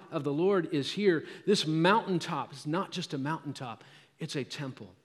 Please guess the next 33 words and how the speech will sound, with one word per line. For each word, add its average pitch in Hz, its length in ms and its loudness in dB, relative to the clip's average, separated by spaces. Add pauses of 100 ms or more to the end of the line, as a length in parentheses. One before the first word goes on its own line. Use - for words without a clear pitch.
(1800)
Verse 147 160 0
four, 151 300 0
and 117 100 -6
Peter 151 240 -2
said 139 240 -4
to 127 80 -6
Jesus, 117 600 -8
"Lord, 165 220 0
it 147 140 0
is 127 160 -2
good 156 440 0
that 127 140 -6
we 127 120 -6
are 117 120 -8
here. 107 380 -8 (220)
If 127 140 -10
you 175 100 2
wish, 180 260 8
I 175 80 2
will 175 140 2
make 165 320 0
three 208 200 2
tents 180 320 -2
here, 165 200 2
one 202 220 0
for - 120 -2
you, 175 220 4
one 190 240 0
for 190 100 -4
Moses, 170 380 0
one 190 180 -2
for 196 140 -2
Elijah." 151 480 0